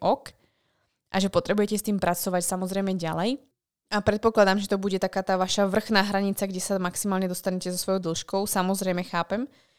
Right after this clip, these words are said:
že pre niektoré z vás to môže byť aj dlhšia doba a je to nejaký proces, než sa do toho dostanete. Samozrejme aj v tomto prípade sa s vami dá, eh, s tými kartičkami pracovať. Takže preto je tam štyridsaťosem kartičiek ako maximum, alebo aspoň štyridsaťosem kartičiek,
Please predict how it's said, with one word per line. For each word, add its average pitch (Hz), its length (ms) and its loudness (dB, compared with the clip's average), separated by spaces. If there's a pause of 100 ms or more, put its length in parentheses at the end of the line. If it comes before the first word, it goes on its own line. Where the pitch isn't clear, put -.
že 190 140 -6
pre 185 160 4
niektoré 185 320 2
z 185 80 0
vás 170 320 0
to 190 80 -2
môže 180 240 -2
byť 175 240 -2
aj - 80 -10
dlhšia 180 260 -4
doba 175 320 2
a 165 160 -2 (760)
je 190 80 0
to 196 160 2
nejaký 170 240 2
proces, 175 320 2
než 190 240 0
sa 185 80 -2
do 180 80 -4
toho 180 160 2
dostanete. 175 400 -4
Samozrejme 175 560 -4
aj 175 120 -4 (120)
v - 80 -18
tomto 196 240 0
prípade 180 320 -2
sa - 160 -6
s - 80 -6
vami 180 160 0
dá, 170 320 0 (240)
eh, 165 400 -4
s - 160 -14
tými 190 160 -2
kartičkami 185 480 -4
pracovať. 214 480 -2 (1400)
Takže 220 240 0
preto 262 240 6
je 277 60 6
tam 233 100 6
štyridsaťosem 226 720 2
kartičiek 202 480 0
ako 202 160 0
maximum, 226 640 0
alebo 175 320 2
aspoň 190 400 -2
štyridsaťosem 196 480 -4
kartičiek, 202 480 -4